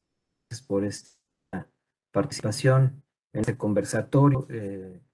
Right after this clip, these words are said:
le damos las gracias también de parte del maestro Carlos Orozco. Felgueres le manda saludos y aquí tenemos un, un, este, reconocimiento por esta participación en, con este tema, programas de fiscalización dos mil veintitrés, se lo vamos a enviar.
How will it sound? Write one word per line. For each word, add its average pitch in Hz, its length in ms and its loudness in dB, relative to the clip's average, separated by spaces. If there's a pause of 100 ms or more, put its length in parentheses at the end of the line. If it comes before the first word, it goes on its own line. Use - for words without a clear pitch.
(280)
le 107 240 -4
damos 107 300 -4
las 107 100 -2
gracias 117 380 -2
también 123 440 -2 (120)
de - 80 -2
parte 104 260 -6
del 104 140 -4
maestro 101 360 -8
Carlos 98 380 -4
Orozco. 98 460 -10 (320)
Felgueres 127 420 4
le 110 100 0
manda 107 300 -2
saludos 143 520 4
y 123 40 -2
aquí 113 180 -8
tenemos 110 500 -8
un, 107 200 -10 (420)
un, 131 260 -2
este, 101 680 -4 (720)
reconocimiento 139 1040 4
por 110 160 -10
esta 110 240 -14
participación 101 840 -10 (460)
en, 92 240 -10 (100)
con 107 180 -4
este 107 220 -6
tema, 98 360 -2
programas 113 460 -2
de 101 80 -10
fiscalización 107 800 -10
dos - 180 -12
mil 104 180 -8
veintitrés, 123 540 -2
se 117 120 -4
lo 101 140 -8
vamos 101 340 -6
a 104 40 -8
enviar. 127 400 -2